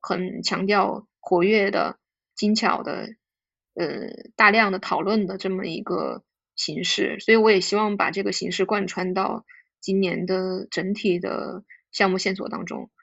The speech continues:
然后我们其实也考虑说，去做非常多的城市客厅的部分，就是在我们的日常合作当中的其他的朋友或者机构，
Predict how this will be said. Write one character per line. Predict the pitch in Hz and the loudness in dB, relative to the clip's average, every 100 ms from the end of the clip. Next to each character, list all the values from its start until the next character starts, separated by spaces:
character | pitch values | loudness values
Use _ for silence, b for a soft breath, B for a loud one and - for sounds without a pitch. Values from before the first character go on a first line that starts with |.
| b - | b -2
然 | 202 | 4
后 | 220 | 6
我 | 202 | 6
们 | 170 196 | 4 0
其 | 208 | 0
实 | 226 | 2
也 | 202 | 2
考 | 208 190 | 0 0
虑 | 185 | 0
说， | 185 185 190 208 202 b b _ _ _ | 2 0 0 -2 -8 b b _ _ _
去 | - 208 190 180 | -2 2 4 2
做 | 180 220 196 | 4 4 4
非 | 196 | 2
常 | 202 180 | 0 2
多 | 190 | 2
的 | 190 | 0
城 | 196 | -2
市 | 196 | -4
客 | 196 196 | -2 0
厅 | 208 | 0
的 | 220 | 0
部 | 180 | -4
分， | - - 202 | -8 -12 -4
就 | 185 | -4
是 | 208 | 0
在 | 202 185 - _ _ _ _ | 2 0 -2 _ _ _ _
我 | 180 | -4
们 | 165 175 180 | -2 -2 0
的 | 196 185 - B B B | 0 0 -4 B B B
日 | - | 0
常 | 214 185 | 2 2
合 | 170 | 0
作 | 175 | 2
当 | 190 175 | 0 -2
中 | 185 185 | -4 -6
的 | |
其 | 190 - | -6 -4
他 | 196 190 | 0 0
的 | 196 - | 0 -4
朋 | - 185 | -6 -4
友 | 202 - | -2 -2
或 | - 196 | -2 -2
者 | - | -2
机 | - - | -4 -4
构， | 233 233 | -2 -2